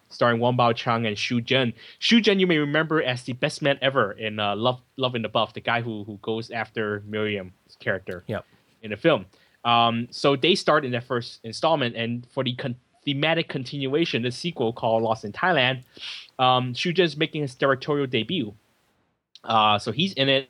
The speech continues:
Speaker 1: with Wong Bao-chang again, and they added on Huan Bo. So it's these three in a, in a comedy that takes place in Thailand, and,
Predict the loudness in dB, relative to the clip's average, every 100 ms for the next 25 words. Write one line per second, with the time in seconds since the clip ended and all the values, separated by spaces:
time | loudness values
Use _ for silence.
0 | _ _ _ 2 2 4 4 4 4 0
1 | -2 -2 -2 -4 -4 -8 _ _ _ 0
2 | 2 2 0 0 0 -2 2 2 2 0
3 | -4 _ _ _ _ _ _ _ 0 4
4 | 4 2 2 -2 -2 -6 -4 -4 -4 -4
5 | -2 -2 0 -2 0 2 2 2 -2 -8
6 | -8 -6 -6 -4 -2 0 0 -2 0 0
7 | 0